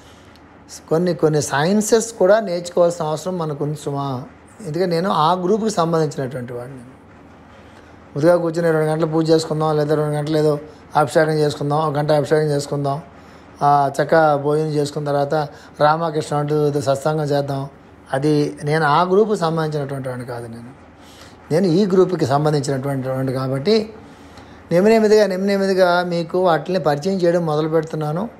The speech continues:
మీలో కూడా ఇంట్రెస్ట్ ఉన్నట్లయితే మేము కూడా నేర్చుకుంటే బాగుంటుంది అనుకున్నప్పుడు డెప్త్లోకి వెళ్ళకుండా కనీసం basics of those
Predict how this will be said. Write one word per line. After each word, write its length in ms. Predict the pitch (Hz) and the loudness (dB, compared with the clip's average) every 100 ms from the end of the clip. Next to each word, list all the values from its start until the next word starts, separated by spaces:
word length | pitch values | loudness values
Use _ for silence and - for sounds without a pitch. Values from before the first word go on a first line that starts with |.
| - - - - - 147 | -20 -20 -20 -20 -16 -6
మీలో 420 | 135 156 180 190 | -2 2 4 4
కూడా 240 | 180 185 | 2 -2
ఇంట్రెస్ట్ 380 | 180 160 180 - | -2 -2 -2 -2
ఉన్నట్లయితే 680 | 165 170 165 165 165 220 247 - - - - - 147 | -4 -2 0 0 0 -2 -4 -12 -20 -20 -20 -12 -4
మేము 200 | 151 160 | -2 2
కూడా 140 | 180 | 2
నేర్చుకుంటే 460 | 165 160 180 180 175 | 2 -2 0 2 2
బాగుంటుంది 420 | 165 170 170 160 | 2 0 -4 -4
అనుకున్నప్పుడు 640 | 156 160 160 156 196 262 - - - - - - | -4 -4 -4 -4 -2 -6 -6 -16 -20 -20 -16 -2
డెప్త్లోకి 540 | 156 - 220 233 214 | 0 2 4 4 4
వెళ్ళకుండా 760 | 196 185 190 190 190 170 180 208 - - - - | 2 2 0 0 2 2 0 -4 -12 -20 -14 -2
కనీసం 500 | 214 226 226 214 156 | 2 2 2 0 4
basics 580 | 185 220 254 214 220 214 | 4 4 2 -2 2 2
of 40 | - - 175 170 170 - - - - | 0 -2 2 4 2 -8 -20 -20 -2
those 200 | 170 202 | 2 4